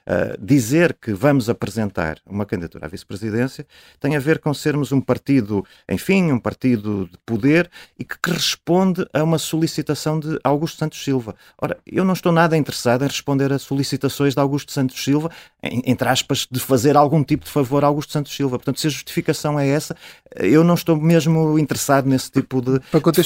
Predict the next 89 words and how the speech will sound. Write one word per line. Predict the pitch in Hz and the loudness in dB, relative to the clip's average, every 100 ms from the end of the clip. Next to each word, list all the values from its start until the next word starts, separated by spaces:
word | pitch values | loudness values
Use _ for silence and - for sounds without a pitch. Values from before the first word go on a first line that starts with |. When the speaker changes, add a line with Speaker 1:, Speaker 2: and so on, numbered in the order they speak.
| 170 | 4
Speaker 1:
favores | 120 160 175 143 117 | 6 6 6 4 -2
e | |
de, | 113 | 0
Speaker 2:
para | 113 | 2
Speaker 1:
e | |
de | - | 4
Speaker 2:
contextualizar | - - 180 175 | 2 4 6 6
quem | 175 | 6
está | 185 - | 4 4
a | |
Speaker 1:
cooperação. | 185 180 | 4 6
Não | |
é | 156 | 4
Speaker 2:
ouvir, | |
Speaker 1:
isso | 196 - | 2 4
que | |
Speaker 2:
foi, | 190 | 4
Speaker 1:
interessa | 190 147 | 4 4
Speaker 2:
foi | 143 | 4
Speaker 1:
à | |
Speaker 2:
Carla | 185 | 4
Speaker 1:
Iniciativa | 175 165 | 4 4
Speaker 2:
Castro | 139 127 | 4 4
Speaker 1:
Liberal. | 110 95 | 2 2
Speaker 2:
que | |
disse | - 185 | 4 2
ontem, | 185 185 175 175 | 4 4 2 2
eh, | 170 156 151 - _ | 0 0 -2 -12 _
que | - | -2
seria | 156 - 160 | 0 4 6
uma, | 156 151 147 | 6 4 2
uma | 147 | 0
representação | - 151 147 165 | -2 -4 -2 0
institucional | 156 - 208 226 190 | 0 0 0 4 4
e, | 156 | 2
e, | 160 | -2
portanto, | 139 - 156 175 165 | -4 0 0 -2 -4
Speaker 1:
Sim, | 190 180 | -2 2
Speaker 2:
seria | 165 175 | 4 6
Speaker 1:
a, | 180 | 6
a | |
Speaker 2:
um | |
Speaker 1:
pedido | 165 | 6
Speaker 2:
partido | 151 175 147 | 4 4 4
Speaker 1:
de | 160 | 4
Augusto | 151 147 - | 4 2 0
Santos | 156 131 | -4 -2
Speaker 2:
e | - | 0
que | |
Speaker 1:
Silva. | 147 131 | 0 2
Speaker 2:
Santos | 131 | 2
Speaker 1:
Portanto, | 160 | 4
Speaker 2:
Silva | - 202 190 | 4 6 6
já | 190 | 6
o | 175 | 4
Speaker 1:
não, | |
não | 156 | 2
estou | 151 | 2
Speaker 2:
referiu | 180 | 4
Speaker 1:
nada | 147 170 | 6 6
Speaker 2:
na, | |
Speaker 1:
interessado | 160 170 - 156 | 4 2 2 4
em | |
Speaker 2:
na, | 156 151 | 4 2
Speaker 1:
satisfazer | 147 - 117 117 | -2 -4 -2 0
Speaker 2:
na | 135 | 2
Speaker 1:
esse | |
tipo | 160 | 2
de | 170 | 2
Speaker 2:
Conferência | 160 165 170 | 4 4 2
de | 151 | 4
Speaker 1:
pedidos | 165 | 4
Speaker 2:
Líderes, | 160 170 - - | 4 -2 -8 -8
Speaker 1:
pela | 160 147 | 0 2
Speaker 2:
eh, | 147 | 2
Speaker 1:
minha | 107 | 0
parte, | - - 104 | 0 0 0
mas | 110 | -2
isso | 127 | 0
é | 127 | 2
uma | |
decisão | 120 110 117 | 2 0 0
do | |
grupo | 101 104 | -2 -2
parlamentar | 92 92 92 123 | -2 -2 0 -2
que, | 123 | -2
volto | 95 104 98 | -4 -4 -2
a | |
dizer. | 85 80 | -6 -8